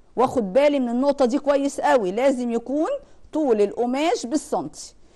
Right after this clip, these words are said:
لأنه لو جالي غير كده ودايما بيجيلي بالمتر يبقى لازم هحوله إلى سنتي. بقسم كل ده على مية عشان يبقى الطول بالمتر،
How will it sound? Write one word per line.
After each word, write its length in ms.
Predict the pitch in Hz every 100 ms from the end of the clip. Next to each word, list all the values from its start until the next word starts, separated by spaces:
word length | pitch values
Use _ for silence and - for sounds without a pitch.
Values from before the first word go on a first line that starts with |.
| -
لأنه 280 | 240 302 277
لو 180 | 254 214
جالي 360 | 285 277 226
غير 160 | 220 392
كده 320 | 359 311 277
ودايما 340 | 226 294 302
بيجيلي 400 | 262 247 233 320
بالمتر 440 | 277 269 320 494 262
يبقى 220 | 220 233
لازم 340 | 269 277 285
هحوله 680 | 240 226 220 220 247 240 226
إلى 220 | 240 233 226 - -
سنتي. 460 | - 185 156 - - - -
بقسم 460 | 214 311 233 - 214
كل 340 | - 359 311
ده 100 | 262
على 500 | 254 214 185 226 190
مية 380 | 202 226 254 320 539 - _ - _ -
عشان 280 | - 226
يبقى 220 | 226 220 196
الطول 360 | - 240 196
بالمتر، 540 | 156 185 214 294 -